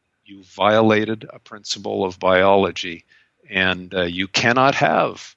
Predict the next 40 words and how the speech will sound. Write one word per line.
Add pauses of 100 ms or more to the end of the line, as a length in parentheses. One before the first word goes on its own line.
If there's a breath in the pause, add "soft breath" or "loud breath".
(100)
five
personal
bests
in
a
year.
Biology
does
not
allow
it. (460 loud breath)
Um,
so
you're, (200)
so
do
you
see
what
I
mean? (140)
It's,
it's
a
bit
of
a
shock,
but
that's
the
level
of
shock (640 loud breath)
that
with
certain
people.
Now,
if,